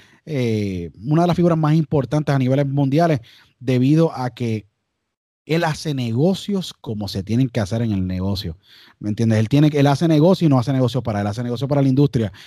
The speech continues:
Algo que se le ha repercutido de manera positiva en su bolsillo y a nivel de la fortuna que tiene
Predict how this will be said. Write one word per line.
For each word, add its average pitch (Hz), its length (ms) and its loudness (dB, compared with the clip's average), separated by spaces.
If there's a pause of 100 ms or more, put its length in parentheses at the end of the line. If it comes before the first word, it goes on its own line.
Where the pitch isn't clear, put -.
(120)
Algo 156 260 0
que 156 120 -4
se 135 160 -4
le 120 60 0
ha 131 300 2 (240)
repercutido 151 640 0
de 147 100 2
manera 127 280 0
positiva 139 460 0
en 139 60 2
su 160 120 -4
bolsillo 180 440 2
y 160 60 6
a 147 60 2
nivel 131 400 0
de 127 180 0
la 110 140 -2
fortuna 127 360 0
que 120 120 -2
tiene 139 340 0